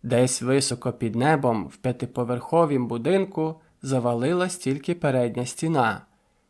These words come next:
і середина хати стояла відкрита, немов на сцені. Веселенькі шпалери, Залізне ліжко, через поренчата якого звисає рушник. Фотографія на стіні,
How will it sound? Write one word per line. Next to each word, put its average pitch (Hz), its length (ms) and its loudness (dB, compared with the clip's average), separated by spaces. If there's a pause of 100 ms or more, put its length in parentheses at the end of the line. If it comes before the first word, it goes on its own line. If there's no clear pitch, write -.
(140)
і 131 100 -2
середина 117 600 0
хати 135 440 0
стояла 120 580 0
відкрита, 127 580 -2 (180)
немов 117 420 -2
на 123 120 -2
сцені. 107 680 -4 (760)
Веселенькі 131 680 2
шпалери, 127 720 2 (280)
Залізне 117 640 0
ліжко, 139 560 0 (420)
через 127 340 2
поренчата 135 760 2
якого 147 540 0
звисає 135 640 -2
рушник. 147 600 -2 (680)
Фотографія 139 840 0
на 151 120 -2
стіні, 139 600 -2